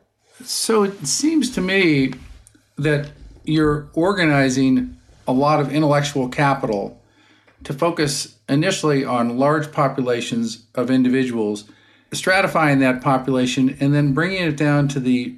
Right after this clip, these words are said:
personal level where we can help cohorts of individuals maybe change the way they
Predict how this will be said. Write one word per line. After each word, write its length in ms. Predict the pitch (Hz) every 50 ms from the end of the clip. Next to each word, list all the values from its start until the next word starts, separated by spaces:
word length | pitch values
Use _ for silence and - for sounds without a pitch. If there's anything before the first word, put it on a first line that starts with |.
| - -
personal 500 | - - 160 151 151 - 143 127 117 110
level 420 | 113 113 113 104 101 92 - - - -
where 520 | - 135 135 135 135 131 127 123 123 123 - - -
we 220 | 131 139 147 156
can 200 | 151 - 165 147
help 480 | 143 131 - 139 156 143 143 135 - - - - _ _ _
cohorts 600 | - - - 202 247 220 - 156 110 107 101 -
of 80 | - -
individuals 680 | 110 104 101 95 98 98 87 95 98 101 123 147 143 - - -
maybe 260 | - 131 131 127 127 123
change 380 | - - 151 143 139 135 127
the 80 | 127 127
way 500 | 123 127 127 123 123 123 120 117 113 - _ _ -
they 580 | 120 120 120 117 117 117 113 113 113 110 -